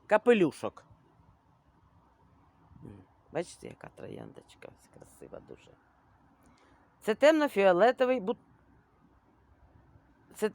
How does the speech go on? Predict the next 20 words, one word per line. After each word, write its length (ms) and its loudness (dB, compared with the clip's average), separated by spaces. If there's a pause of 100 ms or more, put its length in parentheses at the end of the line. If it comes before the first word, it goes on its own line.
із 140 -2
темно-фіолетових 1500 2
бутонів 640 -2 (500)
з'являються 640 4
пурпурно-фіолетові 1200 -2 (100)
квіти. 400 -14 (1400)
От 140 -16
такого 500 -8
кольору. 280 -6
Ось 140 -4
бутон, 460 -6
дивіться, 460 -6 (540)
він... 180 -6 (320)
Він 140 -6
прямо 280 2
чорний, 500 0
чорнильний 600 -4
такий. 380 -14
Он, 80 -20 (240)
он. 180 -18